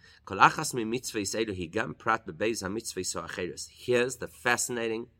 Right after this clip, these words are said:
epiphany. And this is going to change our whole understanding of what the Rambam wants us to know. It's not just that these are three domino mitzvahs. The one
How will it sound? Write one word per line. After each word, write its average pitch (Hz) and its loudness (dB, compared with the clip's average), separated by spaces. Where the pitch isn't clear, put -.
epiphany. 90 -6
And 90 -8
this 120 -2
is - -2
going 120 4
to 110 0
change 107 -2
our 92 -4
whole 147 -2
understanding 107 -2
of 95 -6
what 92 -6
the 87 -6
Rambam 87 -4
wants 80 -10
us 78 -12
to 73 -14
know. 73 -16
It's - -4
not 117 4
just 113 -2
that 95 -10
these 113 -4
are 95 -4
three 117 -4
domino 104 2
mitzvahs. 92 -6
The 80 -8
one 120 0